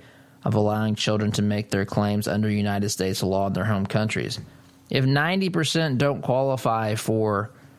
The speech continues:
asylum, if nine zero percent don't qualify, as Mister Holman said in the clip I played last segment, what,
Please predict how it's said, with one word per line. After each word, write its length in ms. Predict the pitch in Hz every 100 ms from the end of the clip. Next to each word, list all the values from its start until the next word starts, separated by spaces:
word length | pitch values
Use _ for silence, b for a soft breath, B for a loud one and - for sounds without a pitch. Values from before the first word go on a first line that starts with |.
| B B - -
asylum, 880 | 110 123 - 131 151 117 65 60 127 - - - - - - - - -
if 180 | - 120
nine 540 | 113 120 139 165 160
zero 380 | 135 135 151 143
percent 480 | - 127 - 127 107
don't 180 | 123 117
qualify, 720 | 135 127 95 - 65 52 113 - - - - -
as 280 | - 95 101
Mister 520 | 107 113 - 104 113 B B B B -
Holman 340 | - 123 117
said 240 | 110 117 113
in 60 |
the 100 | 107
clip 240 | - 117 113
I 100 | 110
played 260 | - 107
last 300 | 95 80 117
segment, 480 | 113 113 104 64 -
what, 500 | 87 113 151 185 -